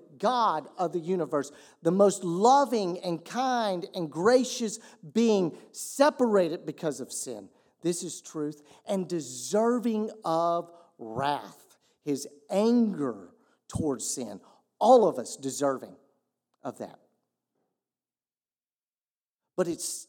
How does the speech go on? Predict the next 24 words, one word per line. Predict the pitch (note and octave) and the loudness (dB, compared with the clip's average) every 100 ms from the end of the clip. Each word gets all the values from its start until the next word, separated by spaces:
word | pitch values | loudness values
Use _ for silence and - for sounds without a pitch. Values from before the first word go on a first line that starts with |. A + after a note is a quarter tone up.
| - | -20
true | - A#3+ B3+ G#3 D3+ C3+ - - | -10 -4 -4 -4 -6 -8 -16 -16
also | D#3+ F3 - A#2+ G2+ G2 _ _ _ - | -12 -12 -12 -12 -14 -20 _ _ _ -6
that | D#3 | -6
He | D3 | -6
sent | - G3 F3+ | -10 -10 -12
His | C3 B2 | -14 -14
Son, | - E3+ E3 C#3+ | -14 -12 -12 -12
Jesus | C#3+ C3+ A#2+ - | -12 -14 -16 -20
Christ, | - C3 A#2+ A#2 | -14 -12 -12 -12
to | A#2+ | -18
die | A#2 - A#2 C#3 C3 B2+ _ _ | -16 -16 -14 -12 -12 -14 _ _
while | C3 A#2 | -8 -6
we | A2+ A#2+ B2 A#2+ - _ - | -4 -6 -6 -10 -18 _ -14
were | B2 | -12
still | - - A#2 G#2+ G#2 _ _ _ - | -10 -8 -6 -6 -8 _ _ _ -8
enemies. | B2 G#2 F#2+ F#2 - - - _ _ _ _ _ _ _ | -6 -6 -10 -16 -20 -20 -20 _ _ _ _ _ _ _
Still | - - G#3+ D3+ - - | -8 0 2 2 -6 -20
hostile | - F#3 B3+ A#3+ - - B3 A#3+ A#3 - - | -12 -2 -2 0 -2 -2 -2 -2 -4 -14 -20
towards | - G#3+ A3 G3 - | -6 2 4 4 -4
Him, | C#3+ A2+ G#2+ - _ | -8 -10 -10 -16 _
He | G#3+ A3 | -4 -4
sent | - A3+ G#3 E3+ | -2 -4 -6 -8
Jesus | C#3 B3 C4+ A3+ A#3+ - - - | -2 0 2 2 -2 -4 -16 -20
Christ | - G3 F#3+ D#3+ C3 - | -10 -2 -2 -2 -6 -10